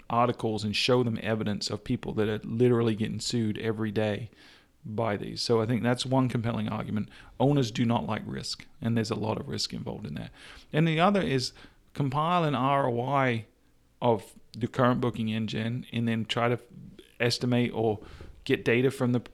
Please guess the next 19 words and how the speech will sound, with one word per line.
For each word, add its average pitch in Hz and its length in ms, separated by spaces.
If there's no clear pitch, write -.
provider 120 540
that 120 100
you're 113 100
looking 117 380
at 110 160
of 110 220
what 127 280
would 127 160
a 117 80
likely 117 440
conversion 113 600
rate 107 260
increase 113 580
be 110 400
from 110 260
where 120 240
I 123 60
am 117 200
today 110 520